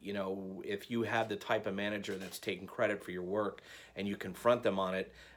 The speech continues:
uh, it's quite possible that you could find yourself getting pushed out of a job. Um, maybe not directly, you might not be terminated over it, but they're gonna make your life pretty miserable. Um,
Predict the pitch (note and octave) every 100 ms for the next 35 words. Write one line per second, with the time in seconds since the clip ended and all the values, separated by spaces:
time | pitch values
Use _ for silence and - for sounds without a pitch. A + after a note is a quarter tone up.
0 | - F#2 F#2+ F#2 F2+ F#2 F2+ - - A#2+
1 | - - D#3+ - D#3 D#3 - A2+ A2 G#2
2 | G2 A2 G#2+ - A#2 A2+ G#2+ - G2+ F#2+
3 | G2+ G2 - G#2 - F#2 F2 E2 G2 F2
4 | E2+ - - - - - F#2 F#2 F2 F2
5 | F#2+ G2+ G2+ G#2 G2 G#2 F#2+ G#2+ - A#2
6 | G#2+ G#2 F#2+ F2+ E2 E2+ - - F#3 F#3+
7 | D3 C3+ B2+ A#2+ A#2+ A#2 A2 G#2 - A#2+
8 | A#2 A2+ G#2+ G#2 G2+ F#2+ F#2+ F2+ G2+ F2
9 | G2+ F#2 - E2 - - - - - F#2+
10 | F#2+ F#2+ F2+ F2+ F2